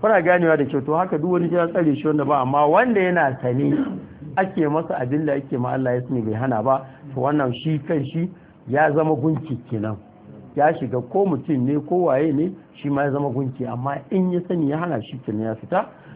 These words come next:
Kuna ganewa da kyau. Ina ga aya ta ƙarshe. A, okay, to, lokacin ya gama cika? To, sai mu haƙura nan, ina ga saboda yanayin lokaci,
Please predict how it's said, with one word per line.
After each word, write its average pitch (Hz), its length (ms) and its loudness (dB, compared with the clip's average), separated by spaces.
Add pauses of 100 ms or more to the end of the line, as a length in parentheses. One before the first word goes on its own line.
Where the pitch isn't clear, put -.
(160)
Kuna 165 200 2
ganewa 127 380 0
da 104 80 -4
kyau. 104 180 -6 (480)
Ina 143 160 2
ga 131 160 0
aya 143 160 2
ta 135 100 -4
ƙarshe. 131 460 -4 (440)
A, 131 220 -2
okay, 160 360 -2
to, 123 180 -4 (320)
lokacin 165 360 -2
ya 151 80 0
gama 160 180 2
cika? - 320 -4 (420)
To, 175 240 0 (220)
sai 165 100 -2
mu 185 120 2
haƙura 143 440 2
nan, 147 300 2 (380)
ina 143 180 2
ga 135 140 0
saboda 143 260 0
yanayin 127 340 0
lokaci, 147 580 -2